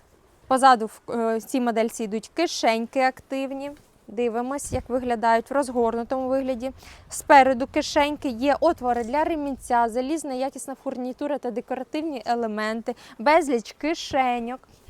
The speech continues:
Та по низу в нас ідуть такі резиночки. Дуже круто виглядає моделька. Це постійна класика, так би сказати.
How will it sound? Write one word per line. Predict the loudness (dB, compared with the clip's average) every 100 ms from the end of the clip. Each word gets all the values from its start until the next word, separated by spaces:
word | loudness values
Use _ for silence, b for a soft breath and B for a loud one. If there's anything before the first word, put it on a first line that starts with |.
| b
Та | -2 -2
по | -2
низу | -2 -4 -4
в | -4
нас | -6 -6
ідуть | -8 -10 -10
такі | -12 -6 -4
резиночки. | -2 -4 -4 -6 -4 -8 -10 -12
Дуже | -8 -8 -8
круто | -10 -12 -10
виглядає | -10 -8 -6 -2 0
моделька. | -2 0 0 0 -4 -8 B -4
Це | -2
постійна | -2 -10 -8 -6 -6 -8
класика, | -4 -2 -2 -6 -8
так | -6 -6
би | -6
сказати. | -8 -8 -4 -4 -4